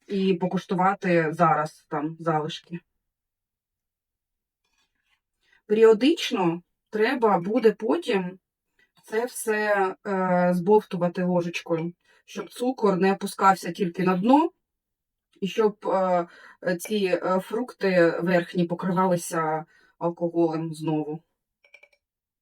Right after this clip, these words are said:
Я, може, і вгадала якраз. Тут у мене трошки більше літра. Така, такий горшечок. Це міні. Взагалі німці роблять на сім літрів.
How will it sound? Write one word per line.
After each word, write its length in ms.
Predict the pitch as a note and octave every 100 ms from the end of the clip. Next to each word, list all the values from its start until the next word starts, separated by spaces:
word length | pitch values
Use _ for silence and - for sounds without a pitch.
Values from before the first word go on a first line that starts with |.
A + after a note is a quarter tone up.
| _ _ _ _ _ G3+
Я, 120 | G3
може, 260 | G3+ F#3 F3
і 40 |
вгадала 460 | E3+ E3 D#3+ E3+ D#3+
якраз. 260 | D#3 E3
Тут 160 | - C4+
у 100 | B3+
мене 160 | A#3
трошки 320 | A3 A3 - G3
більше 520 | A3 G#3+ - G3+ F#3+ - _ E3+
літра. 640 | F#3 E3+ - E3+ D#3+ F3 _ _ _ _ _ _ _ _ _ _ _
Така, 280 | _ E3+ E3
такий 220 | E3+ F3
горшечок. 500 | E3+ E3+ - D3 -
Це 160 | - G3
міні. 400 | F#3+ F3+ D#3+ E3+ _ _ _ _ _
Взагалі 300 | F3 G3 A3+
німці 300 | A#3+ B3 -
роблять 540 | G#3 G#3 F#3+ F#3+ - _ _ -
на 140 | E3+
сім 440 | - - G#3 F#3+ F3+ _ _ _ _ _ _ _ _ - F3+ - E3 - -
літрів. 420 | A#3 G#3 -